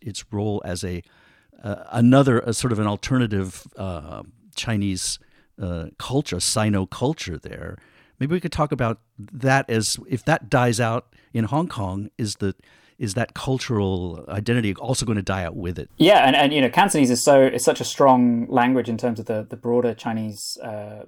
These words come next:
Speaker 2: kind of language sphere. I mean, as, as you wrote about, um, David, you know, there was a very brief period in the, the conversations around the, the choosing a national tongue where, where Cantonese was being mooted as a potential example. You know,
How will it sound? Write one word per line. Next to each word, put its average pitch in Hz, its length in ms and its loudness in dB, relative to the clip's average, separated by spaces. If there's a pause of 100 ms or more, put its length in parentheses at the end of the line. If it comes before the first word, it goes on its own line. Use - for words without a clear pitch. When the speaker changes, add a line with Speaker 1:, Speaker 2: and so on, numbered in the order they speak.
(100)
Speaker 2:
kind 110 120 -18
of 107 100 -18
language 113 260 -8
sphere. 160 320 -2
I - 20 -8
mean, 113 160 -10
as, 120 220 -8
as 107 220 -12
you 127 160 -4
wrote 123 180 0
about, 113 320 -6
um, 107 380 -10
David, 107 320 -6 (360)
you 127 100 -6
know, 110 100 -6
there 113 200 -4
was 123 300 2
a 113 40 -8
very 120 280 2
brief 127 600 -6
period 135 340 -2
in 117 120 -4
the, 117 140 -6
the 123 100 -12
conversations 123 680 -6
around 120 520 -2
the, 117 360 -6
the 131 320 -10 (680)
choosing 131 340 2
a 120 40 2
national 120 360 0
tongue 131 460 2 (460)
where, 127 220 4
where 127 120 0
Cantonese 127 480 -4
was 117 80 -6
being 120 300 -2
mooted 143 320 -4
as 117 80 -6
a 117 60 -10
potential 120 560 -6
example. 127 360 -2
You 127 60 -4
know, 110 80 -6